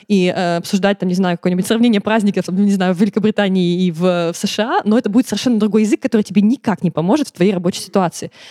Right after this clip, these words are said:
Поэтому вот в, в очень многих, э, случаях, особенно вот Б два и выше, может быть, хороший Б один и выше, надо смотреть, где именно ты перформишь не так, как ты бы хотел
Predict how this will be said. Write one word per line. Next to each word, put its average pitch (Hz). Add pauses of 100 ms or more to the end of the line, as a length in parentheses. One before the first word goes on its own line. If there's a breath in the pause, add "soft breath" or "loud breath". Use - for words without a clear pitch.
(100)
Поэтому 214
вот 208 (260 soft breath)
в, 180
в 196
очень 240
многих, 202
э, 175
случаях, 277
особенно 170
вот 160
Б 190
два 190 (260)
и 208
выше, 208
может 196
быть, 180
хороший 185
Б 180
один 196
и 214
выше, 196
надо 190
смотреть, 202
где 185
именно 175 (100)
ты 185 (380 soft breath)
перформишь 190
не 185
так, 185
как - (140)
ты 202
бы 160
хотел 226